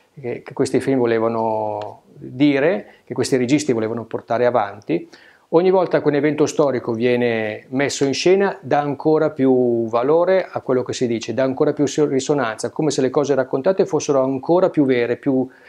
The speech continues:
eh, dure di quelle che, che sono successe veramente. Stiamo parlando di tre film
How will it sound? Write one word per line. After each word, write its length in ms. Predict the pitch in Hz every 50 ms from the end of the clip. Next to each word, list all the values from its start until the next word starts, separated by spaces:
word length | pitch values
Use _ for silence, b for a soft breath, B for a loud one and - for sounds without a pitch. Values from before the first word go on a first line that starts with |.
| B B B B
eh, 340 | - 123 120 117 113 117 117
dure 440 | 123 170 190 208 208 202 202 - -
di 100 | 127 127
quelle 260 | 127 - 135 127 127
che, 600 | 123 - 127 113 113 113 110 104 107 104 107 107 -
che 120 | - -
sono 200 | - - 127 113
successe 400 | - - 113 - 123 113 - -
veramente. 400 | 113 113 113 107 104 104 101 107
Stiamo 220 | 101 - 123 123 117
parlando 260 | - 131 131 135 131
di 60 | 131
tre 120 | 135 131
film 480 | - - - 131 127 123 120 117 113 110